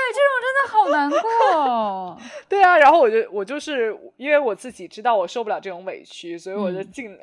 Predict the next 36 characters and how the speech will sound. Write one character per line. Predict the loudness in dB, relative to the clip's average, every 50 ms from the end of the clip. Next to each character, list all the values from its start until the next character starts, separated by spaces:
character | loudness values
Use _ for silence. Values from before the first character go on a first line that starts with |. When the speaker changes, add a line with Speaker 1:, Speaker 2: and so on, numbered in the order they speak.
| -16 -14 -14
Speaker 2:
呃， | -14 -12
所 | -12 -10
以 | -8 -8
我 | -8 -10
就 | -10 -14
是 | -16 -16
尽 | -18 -16 -16 -16 -14 -10
量 | -6 -6 -6 -6 -6 -10 _ _ -20 _
少 | _ -20 -20 -12 -8 -6 -6 -6 -8 -14 _ _ _ _
避 | -10 -10 -10 -10
免 | -12 -16 -16 -16 -16 -14
这 | -14 -14 -14
种 | -12 -14 -16 -16 -18 _ _
冲 | -12 -12 -12 -12 -12 -20
突。 | -20 -20 -20 -20 -20 -20 _ _ _ _ _
Speaker 1:
嗯， | -12 -12 -12 -12 -12 -14
对 | -12 -12 -12 -12
的， | -12 -14 -16 -16 -20 -20 -20 _ -18
我 | -18 -16
觉 | -14 -12 -10
得 | -10 -12
是 | -12 -14 -16 -16
的。 | -16 -18 -20 -20 _ _ _ _ _ _ _ _ _ _ _ _ _ _ _ _ _ _ _ _ _ _ _ _ _
Speaker 2:
对。 | -20 -20 -20 -20 -20 _ _ _ _ -20
Speaker 1:
嗯， | -18 -16 -16 -16 -18 -20 _ _ _
这 | -4 -2
也 | -2 -2
算 | -2 -2 -2 -2
一 | -2
个 | -2 -4 -4 -6
tip | -8 -10 -10 -10 -10 -10 -16
了。 | -16 -16 -18 _ -18 -18 -14 -8 -8 -6 -6 -4 -6 -6 -8 _
<laughs> | _ _ _ -20 -20 _ _ _ _ _
Speaker 2:
对， | -18 -16 -16 -16 -18 -18 -20 -20 _
是 | -20 -20 -18
的， | -18 -18 -20 -20